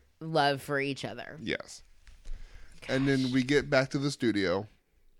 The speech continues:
Speaker 2: and then this is where all hell breaks loose.
Speaker 1: Sure does.
Speaker 2: Where we see a sparring match between Peter, I mean, between Barb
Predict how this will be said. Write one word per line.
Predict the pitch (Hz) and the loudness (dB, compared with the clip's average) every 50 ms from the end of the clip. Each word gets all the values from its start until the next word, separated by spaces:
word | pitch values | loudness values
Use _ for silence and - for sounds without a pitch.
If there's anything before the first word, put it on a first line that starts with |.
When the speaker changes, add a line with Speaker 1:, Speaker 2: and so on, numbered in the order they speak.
| - _ _ - - _ _ _ _ _ _ _ - | -20 _ _ -20 -20 _ _ _ _ _ _ _ -2
Speaker 2:
and | 120 127 127 123 | 0 0 2 0
then | 123 120 117 117 120 | 0 0 0 2 2
this | 127 127 120 - | 0 0 0 -2
is | 131 120 117 | -4 -4 -2
where | 113 117 117 110 107 | 0 2 2 4 4
all | 95 101 98 95 | 4 4 2 2
hell | 101 113 95 90 | 0 -2 -6 -6
breaks | - - 64 65 - - | -4 -6 -8 -6 -8 -8
loose. | - 60 - - - - - - - - - - _ _ _ | -10 -10 -10 -10 -12 -14 -18 -20 -20 -20 -20 -20 _ _ _
Speaker 1:
Sure | - - - - - 147 135 139 | -14 -12 -10 -8 -6 -4 -4 -2
does. | 147 185 240 339 359 320 302 285 277 302 294 294 285 - - - _ _ _ _ _ _ _ _ _ _ _ _ _ _ - | 0 2 2 4 4 4 2 2 0 -2 -4 -8 -14 -18 -20 -20 _ _ _ _ _ _ _ _ _ _ _ _ _ _ -10
Speaker 2:
Where | - 120 127 127 127 127 | -4 0 2 4 4 4
we | 120 131 135 131 | 4 4 4 4
see | 123 - - - 139 135 131 131 113 69 | 4 2 -4 -4 -2 -2 0 0 0 0
a | 82 113 117 113 110 107 107 107 101 98 123 - _ _ _ _ _ _ _ _ _ _ - | 2 2 2 2 0 -2 -4 -6 -8 -8 -12 -16 _ _ _ _ _ _ _ _ _ _ -20
sparring | - - - - _ - 127 127 127 123 123 120 110 107 | -18 -16 -16 -12 _ 2 4 4 6 4 4 0 -2 0
match | 107 98 95 85 - - - - - _ _ _ _ _ _ _ _ _ _ _ _ _ - | 0 0 0 0 -2 -6 -8 -14 -14 _ _ _ _ _ _ _ _ _ _ _ _ _ 0
between | 123 120 - - 127 123 120 120 117 110 107 107 _ - | 0 0 0 -2 -2 -2 0 -2 -2 -4 -6 -8 _ -12
Peter, | - - 135 123 120 120 117 113 - - | -2 2 4 4 6 6 4 4 2 0
I | 110 | -2
mean, | 120 120 117 113 107 | 0 0 0 0 -2
between | 110 107 107 - 127 120 117 117 110 | -6 -8 -8 -4 -2 0 0 0 0
Barb | 110 117 110 110 113 117 117 113 | 2 4 4 6 6 4 2 0